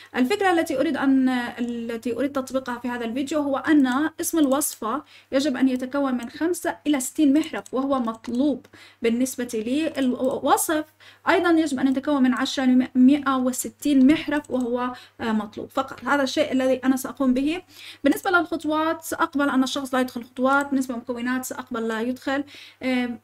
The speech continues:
أنت يمكنك أن تتأكد أن هذه القيم هل هي number، هل أدخلها number وتعطيه رسائل لهذا الموضوع. الملاحظات يمكن أن تكون فارغة، آه، لا مشكلة، ويمكن أن نجعل أيضا حقل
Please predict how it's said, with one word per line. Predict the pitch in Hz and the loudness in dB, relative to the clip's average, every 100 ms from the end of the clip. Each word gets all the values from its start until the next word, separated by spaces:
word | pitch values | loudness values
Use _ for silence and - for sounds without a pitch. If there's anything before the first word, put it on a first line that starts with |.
| - | -8
أنت | 226 - 403 415 | -6 -2 -2 0
يمكنك | 370 320 302 320 311 | 2 4 4 2 2
أن | 294 285 269 | 2 2 0
تتأكد | 254 254 - - 294 254 | -2 -4 -8 -4 -4 2
أن | 254 | 2
هذه | 254 294 294 | 4 2 0
القيم | 277 - 285 269 254 262 | -4 -2 0 2 0 2
هل | 294 | 4
هي | 294 294 262 254 | 4 4 4 2
number، | 349 392 440 - _ _ - | 2 0 0 -4 _ _ -4
هل | 294 | 0
أدخلها | 240 - 294 277 | 0 0 0 2
number | 277 285 285 294 269 | 4 4 4 0 -2
وتعطيه | 262 247 269 269 262 - - 254 | -4 -4 -4 -4 -6 -18 -2 0
رسائل | 254 294 294 277 262 | 2 0 0 0 0
لهذا | 254 269 | 0 0
الموضوع. | 247 233 226 294 - | -2 -4 -2 -2 0
الملاحظات | 302 330 320 349 294 349 359 370 | 2 2 2 0 2 2 2 -2
يمكن | 349 311 | -2 -2
أن | 269 | -2
تكون | 285 294 262 | 0 0 0
فارغة، | 262 262 254 254 254 - - - - | -2 -2 -2 -4 -8 -10 -20 -12 -4
آه، | 240 240 | -2 0
لا | 262 277 | 4 4
مشكلة، | 277 269 - 262 254 - - - | 4 0 -2 0 0 -2 -8 2
ويمكن | 302 - 427 | 2 2 0
أن | 294 302 | 4 4
نجعل | 311 285 285 | 4 2 2
أيضا | - 302 269 254 | 0 0 0 0
حقل | 285 - 269 | -2 -4 -6